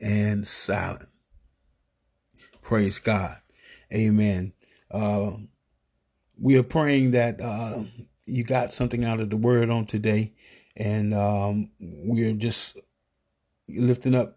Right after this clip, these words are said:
Jesus and wanting you to be encouraged at this time. Praise God. You know, we all want God to answer our prayers. We believe in the power of prayer.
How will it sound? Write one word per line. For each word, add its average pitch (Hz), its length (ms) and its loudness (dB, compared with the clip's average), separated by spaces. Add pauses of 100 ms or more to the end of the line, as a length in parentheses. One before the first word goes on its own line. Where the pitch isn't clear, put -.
Jesus 113 520 0
and 107 280 2 (320)
wanting 117 320 0
you 113 100 2
to 110 80 0
be 113 220 2
encouraged 117 520 -2
at 104 160 -4
this 92 160 -2
time. 98 420 -6 (420)
Praise 104 320 2
God. - 380 -6 (1400)
You 131 100 4
know, 131 400 6 (960)
we 160 180 2
all 190 320 4
want 147 220 -2
God 131 300 -2
to 117 80 -4
answer 117 280 -2
our 110 200 0
prayers. 101 500 -4 (320)
We 127 140 4
believe 147 420 2
in 151 140 0
the 135 80 2
power 151 400 2
of 156 280 -2
prayer. - 340 2